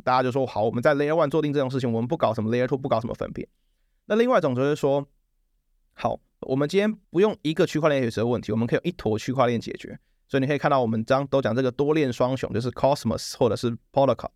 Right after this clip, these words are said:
虽然比较慢，就我们或许不是一条链，但我们没有关系，我们就几百条链，这个问题可以解决。但除了这两个光谱的两端之外呢，有一个看法就是说，我们有一个共同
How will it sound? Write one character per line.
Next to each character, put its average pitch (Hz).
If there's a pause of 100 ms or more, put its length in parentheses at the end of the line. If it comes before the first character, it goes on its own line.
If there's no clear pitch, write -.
(100)
虽 135
然 127
比 110
较 117
慢， 117 (640)
就 175
我 165
们 160
或 190
许 127
不 135
是 -
一 196
条 110
链， 120
但 202
我 156
们 127
没 165
有 147
关 120
系， 113
我 117
们 117
就 165 (180)
几 165
百 131
条 113
链， 131
这 139
个 117
问 131
题 120
可 -
以 -
解 -
决。 - (680)
但 220
除 -
了 196
这 214
两 131
个 113
光 196
谱 135
的 117
两 123
端 151
之 147
外 147
呢， 113
有 123
一 131
个 170
看 180
法 127
就 123
是 131
说， 123 (560)
我 123
们 131
有 139
一 120
个 139 (160)
共 170
同 117